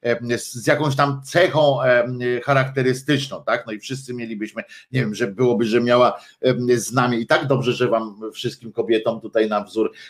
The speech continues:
Polkom przynajmniej na wzór tej częstochowskiej, nie robią tej dziary tutaj, e, na, na twarzy. E, to i tak bądźcie, e, wiecie, wdzięczne wszystkie, e, e, Kościołowi, że wykazał się taką, e, aż łaskawością.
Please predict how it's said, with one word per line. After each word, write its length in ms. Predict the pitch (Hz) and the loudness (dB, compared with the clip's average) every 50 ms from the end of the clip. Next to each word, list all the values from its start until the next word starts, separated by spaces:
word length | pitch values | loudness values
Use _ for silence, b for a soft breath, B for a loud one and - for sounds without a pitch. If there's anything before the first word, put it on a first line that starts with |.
| B B _ 120 120 117 117 - | B B _ -6 -4 -4 0 2
Polkom 380 | 123 123 120 113 - 117 107 | 4 4 4 4 4 0 0
przynajmniej 520 | 101 - - 98 107 107 110 110 110 101 B B B B _ 117 | 0 -4 -4 0 2 2 2 2 0 0 B B B B _ -6
na 180 | 117 120 117 | -2 0 0
wzór 300 | 110 - - 117 110 104 | 0 0 -2 -2 -2 0
tej 200 | - 117 110 104 | 0 0 0 0
częstochowskiej, 840 | - 113 107 104 - - 110 - 107 101 - - 110 113 110 107 - | 0 -2 -2 -2 -2 -4 -4 -4 -4 -8 -6 -4 -4 -4 -4 -4 -8
nie 340 | 113 113 110 107 104 107 107 | -14 -16 -14 -6 -2 0 0
robią 360 | 107 104 98 104 110 107 101 - | 2 0 0 0 -2 -2 -2 -4
tej 200 | 107 101 101 - | -4 -4 -2 2
dziary 300 | - 123 120 120 110 104 | 4 4 6 6 4 2
tutaj, 320 | - 101 - 101 95 92 | -2 -6 -4 -2 -2 -2
e, 960 | - 95 101 98 95 95 92 92 92 92 95 92 92 92 95 95 95 92 95 98 | -4 -6 -10 -6 -4 -2 0 2 2 2 2 2 2 2 2 2 0 0 -2 -2
na, 300 | 98 95 92 92 85 - 107 | -2 0 0 0 -2 0 0
na 140 | 104 101 | 0 0
twarzy. 400 | - - - 104 101 90 104 110 B B B B B B _ 104 | 2 2 2 2 2 2 0 -4 B B B B B B _ _
E, 140 | 107 107 98 | -8 -8 -8
to 140 | - - 113 | -6 -8 -10
i 80 | 104 - | -6 -2
tak 260 | - 123 120 - 87 82 | -2 -2 -2 -4 _ -4
bądźcie, 400 | 107 104 101 - - 107 101 - 69 78 104 104 101 98 | -4 -4 -4 -6 -4 -4 -4 -4 -4 -8 -10 -8 -8 -6
e, 340 | 92 98 98 98 101 95 92 | -6 -6 -6 -8 -8 -8 -10
wiecie, 280 | 92 - - 90 85 | -10 -12 -10 -14 -16
wdzięczne 560 | 76 - - 135 143 143 135 - - 101 85 - | -16 -8 -4 -2 -2 -2 -2 -6 -8 -10 -12 -12
wszystkie, 440 | - - 104 - - - 107 104 B B B B B B _ 107 | -14 -14 -14 -14 -6 -4 -4 -4 B B B B B B _ -2
e, 60 | 104 | -2
e, 80 | 101 101 104 104 104 98 98 95 90 90 92 92 90 90 90 90 92 90 | -2 -2 -2 0 2 2 4 2 2 2 2 0 0 0 0 0 -2 -2
Kościołowi, 580 | - 110 107 - - - 110 104 104 104 107 110 | -4 -6 -6 -4 -2 0 2 2 2 2 0 0
że 140 | - 113 95 | -2 -2 -4
wykazał 400 | 104 101 - 107 98 113 110 - | -2 -2 -2 -2 0 0 -2 -2
się 120 | - 113 | -2 -4
taką, 400 | - - 117 117 - 117 113 107 B B B B B _ - 110 110 110 107 107 110 110 107 101 | -2 -2 -2 -2 -2 -4 -6 -6 B B B B B _ -12 -4 0 2 4 4 6 4 4 2
e, 80 | - 85 | 2 -2
aż 320 | 85 85 - - - - 92 | -4 -4 -4 -6 -8 -8 -6
łaskawością. 880 | 107 107 110 107 - - - 123 127 139 170 160 139 - - 127 95 | -2 0 0 0 -2 -2 -2 0 2 4 4 4 2 2 -2 -4 -4